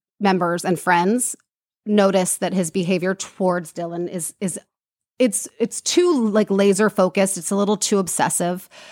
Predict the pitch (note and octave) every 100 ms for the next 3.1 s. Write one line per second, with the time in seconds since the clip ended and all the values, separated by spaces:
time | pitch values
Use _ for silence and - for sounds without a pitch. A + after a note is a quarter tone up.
0 | - - F#3+ - G3 A3+ G#3+ - F#3+ F3
1 | E3+ E3+ E3 D3+ D#3+ C3 - - - -
2 | - G3 A#3+ D4 C#4+ A#3+ G#3+ A3+ F#3 E3+
3 | F#3+